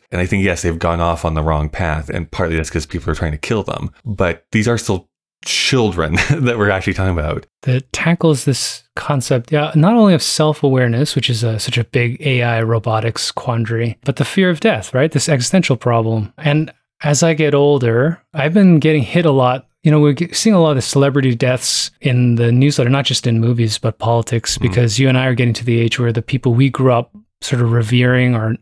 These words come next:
Speaker 2: knew are actually all in their seventies or eighties or
Speaker 1: Right,
Speaker 2: nineties.
Speaker 1: right,
Speaker 2: These
Speaker 1: right.
Speaker 2: are not, like,
Speaker 1: Young
Speaker 2: tragic
Speaker 1: people.
Speaker 2: deaths. They're just deaths now, right? But it puts into perspective. So, for example, somebody passed away, and I realized, like, that person is the same age as my grandma.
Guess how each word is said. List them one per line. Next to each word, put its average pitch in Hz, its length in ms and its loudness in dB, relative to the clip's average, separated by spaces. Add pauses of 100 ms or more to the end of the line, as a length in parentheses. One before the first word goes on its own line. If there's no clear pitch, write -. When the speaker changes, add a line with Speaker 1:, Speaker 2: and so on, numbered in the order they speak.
Speaker 2:
knew 131 400 4
are 123 100 0
actually 180 240 -2
all 147 160 2
in 123 80 0
their 107 100 -4
seventies 113 560 0
or 120 60 -2
eighties 113 340 0
or 82 60 2
Speaker 1:
Right, 76 80 0
Speaker 2:
nineties. 73 220 0
Speaker 1:
right, - 60 2
Speaker 2:
These 147 100 4
Speaker 1:
right. 160 60 2
Speaker 2:
are - 20 2
not, 131 180 0
like, 117 320 -4
Speaker 1:
Young 90 160 0
Speaker 2:
tragic 117 480 0
Speaker 1:
people. 127 140 -2
Speaker 2:
deaths. 147 160 0
They're 139 160 0
just 131 380 -2
deaths 113 420 -4
now, 110 200 -4
right? 120 260 -2
But 170 140 0
it 190 180 -2 (120)
puts - 220 0
into 160 520 4
perspective. 135 640 0
So, - 140 -2
for 123 220 -2
example, 117 580 2
somebody 147 320 2
passed 120 340 -2
away, 120 260 0
and 127 100 0
I 127 60 2
realized, 127 580 0
like, 120 260 -2 (140)
that 147 200 -2
person 143 800 2
is 113 80 -4
the - 80 -6
same 139 220 2
age 131 180 0
as 113 60 -4
my 117 160 0
grandma. 117 540 0